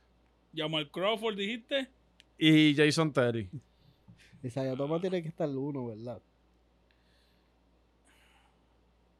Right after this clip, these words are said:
Speaker 3: ¿Verdad?
Speaker 1: Hecho, sí.
Speaker 3: Y después,
Speaker 1: Isaiah Thomas,
Speaker 3: y después
Speaker 1: Terry
Speaker 3: Jason Terry y
Speaker 1: y,
Speaker 3: después Jamal
Speaker 1: y,
Speaker 3: Crawford.
Speaker 1: sí, yo también, yo estoy así.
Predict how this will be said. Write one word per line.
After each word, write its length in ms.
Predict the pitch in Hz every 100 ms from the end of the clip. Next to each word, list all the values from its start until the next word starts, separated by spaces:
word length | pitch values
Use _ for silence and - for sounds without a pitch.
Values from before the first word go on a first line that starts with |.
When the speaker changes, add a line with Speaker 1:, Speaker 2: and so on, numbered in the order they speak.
| _ _
Speaker 3:
¿Verdad? 360 | 165 135 143 156 _ _ _ _ _ _ _ _ -
Speaker 1:
Hecho, 180 | -
sí. 460 | 131 123 107 135 156 _
Speaker 3:
Y 60 | 135
después, 280 | 127 123 131
Speaker 1:
Isaiah 180 | 139 147
Thomas, 560 | 143 170 180 180 175 165
Speaker 3:
y 40 | 160 147
después 160 | 139 -
Speaker 1:
Terry 200 | 143 160
Speaker 3:
Jason 240 | 165 175 170
Terry 260 | 190 233
y 40 | 226
Speaker 1:
y, 20 |
Speaker 3:
después 300 | 160 160 143
Jamal 220 | 151 151
Speaker 1:
y, 40 | 139
Speaker 3:
Crawford. 440 | 131 123 120 117
Speaker 1:
sí, 60 | 107
yo 140 | 139
también, 380 | 147 151 147 135
yo 60 | 127
estoy 200 | - 143
así. 340 | 127 127 156